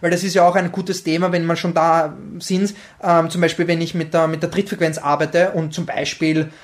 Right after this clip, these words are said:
ähm, vierzig bis fünfzig Umdrehungen, ähm, trainiere. Ja, okay, es geht mehr in die Muskulatur, beziehungsweise ist mehr muskuläre Betonung. Aber habe ich das im Training auch? Trainiere ich, also nicht im Training, Entschuldigung, im Wettkampf,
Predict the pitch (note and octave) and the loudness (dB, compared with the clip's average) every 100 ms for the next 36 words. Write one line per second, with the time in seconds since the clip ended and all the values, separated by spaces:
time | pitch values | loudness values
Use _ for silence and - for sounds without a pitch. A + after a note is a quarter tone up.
0 | - - D#3+ D#3 D#3 D#3 D3+ - _ _ | -20 -4 2 6 6 4 0 -6 _ _
1 | _ _ F#3 G3 A3 - - G3 G3 - | _ _ -2 0 0 -4 -4 0 -2 0
2 | G#3 - E3+ D#3 D#3 D#3+ D#3 C#3+ C3 B2 | -4 -2 -2 0 2 4 4 0 -2 -8
3 | _ _ _ _ _ _ D3 C#3+ C#3+ D3 | _ _ _ _ _ _ -2 -2 -2 0
4 | E3+ E3 D3+ C3 B2+ - - D3+ D#3 D3+ | 0 4 4 2 0 -14 0 0 2 -4
5 | C#3+ - D3+ D3 C#3+ D3 D3 D3 D#3 D3+ | -4 -4 -4 -2 0 2 0 -2 -2 -2
6 | - D3 C#3 D#3 E3 D#3+ D#3 D3 C#3+ D3 | 0 -2 2 2 2 0 -4 -4 -4 -4
7 | D3 C#3+ C#3+ C#3+ - C#3+ C#3 C#3+ C#3 C#3+ | -4 -2 0 -2 -2 0 0 -2 -4 -2
8 | C#3 D#3 G#3+ A3 - _ _ _ _ _ | 0 2 0 -2 -18 _ _ _ _ _
9 | - - - C3+ C3+ B2+ - - - D3+ | -20 -16 0 4 4 4 0 -14 -2 0
10 | D3 D#3 E3 D3+ C3+ C#3+ C#3 C3 A3 - | 0 -4 -4 -4 -2 -2 0 2 0 -2
11 | - _ - F3 D3+ D3+ E3+ G3+ - D3+ | -18 _ -4 0 2 4 2 2 -4 -2
12 | D3+ D3 D3+ B2+ C3 C3 C#3+ C#3 C3 B2+ | -2 -4 -6 -6 -4 -4 -2 -2 -2 0
13 | D3+ E3 - C3+ | 0 0 -2 -4